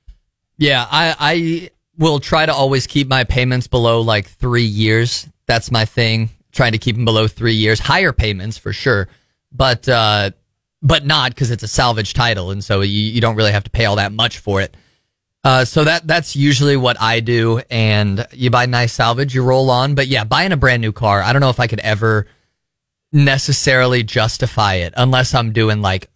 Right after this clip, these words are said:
crazy well and I'm buying, like, you know, making three hundred, four hundred thousand dollars a year and buying a,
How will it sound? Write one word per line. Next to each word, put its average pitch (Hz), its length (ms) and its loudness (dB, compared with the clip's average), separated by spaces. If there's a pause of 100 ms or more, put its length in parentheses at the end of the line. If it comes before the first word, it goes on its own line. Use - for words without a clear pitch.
crazy 139 840 2
well 110 540 0
and 110 160 0
I'm 107 140 0
buying, 104 420 0
like, 101 280 -4 (380)
you 147 60 2
know, 143 100 4
making 135 580 0 (260)
three 156 180 2
hundred, 127 260 2
four 135 160 2
hundred 120 200 0
thousand 120 320 -2
dollars 113 300 0
a 104 60 -4
year 107 280 0
and 113 220 0
buying 113 320 2
a, 101 220 2